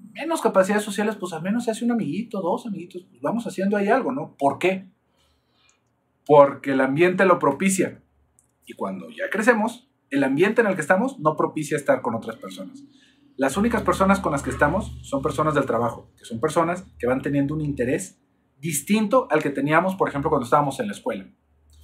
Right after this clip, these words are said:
En la escuela automáticamente nos hacíamos amigos de las personas que les gustaba nuestro mismo deporte, o de las personas con las que nos sentábamos cerca, o de las personas con las que más o menos teníamos las mismas calificaciones. Si se fija,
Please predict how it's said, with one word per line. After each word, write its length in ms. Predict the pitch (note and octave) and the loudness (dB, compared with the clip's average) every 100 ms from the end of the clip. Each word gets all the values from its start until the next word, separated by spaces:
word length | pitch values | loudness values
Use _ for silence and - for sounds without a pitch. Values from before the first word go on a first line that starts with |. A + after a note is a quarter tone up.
| - _ _ - | -20 _ _ -4
En 100 | C#3 | 0
la 40 | |
escuela 400 | C#3 - G3 A3+ - | 2 4 6 4 4
automáticamente 800 | E3+ F3 F#3 G#3+ B3+ G#3 G3+ G3+ | 2 4 4 4 2 0 2 2
nos 160 | G3 F3+ | 0 0
hacíamos 380 | D3+ E3+ F#3 F3+ | 0 0 0 0
amigos 500 | D#3+ E3 G3+ - - | 0 -2 -4 -10 -8
de 60 | C3 | -6
las 100 | - | -4
personas 360 | B2+ D#3 F#3+ | -4 0 0
que 80 | F#3+ | 0
les 120 | D3 | -2
gustaba 260 | B2 D#3+ F#3 | -2 2 4
nuestro 240 | F3+ - | 2 -4
mismo 300 | B2 C#3 C#4 | -6 -4 -2
deporte, 380 | D3 G#3+ A#3+ G#3 - _ _ - | -2 -2 -4 -8 -20 _ _ -2
o 80 | F#3 | 0
de 60 | |
las 140 | C3 - | 0 0
personas 400 | B2+ D#3+ F#3 F#3+ | -2 2 2 2
con 100 | D3 | 0
las 120 | C#3 | -2
que 100 | B2 | -4
nos 100 | A#2 | -4
sentábamos 440 | A#2+ D#3 F3+ D3+ | 0 2 2 2
cerca, 300 | F#3 G3 - - | 0 0 -4 4
o 80 | |
de 80 | D#3 | 4
las 80 | D3+ | 4
personas 440 | E3+ D#3+ A3+ A#3+ | -2 0 2 0
con 140 | - F3+ | -2 -4
las 80 | D#3 | -2
que 100 | E3+ | 0
más 160 | G3 | 2
o 60 | A3+ | 2
menos 200 | G#3+ G#3 | 2 2
teníamos 300 | G3 G3 G#3 | 2 4 6
las 120 | F#3+ | 4
mismas 260 | F#3+ G3 G3+ | 4 0 0
calificaciones. 720 | F3+ D#3 D3 D3+ A3+ D#3 - - - | -2 -4 -4 -2 -4 -4 -10 -20 -16
Si 140 | - C#3 | -8 -4
se 80 | |
fija, 420 | C#3 D3+ F#3+ F#3+ | -2 2 2 0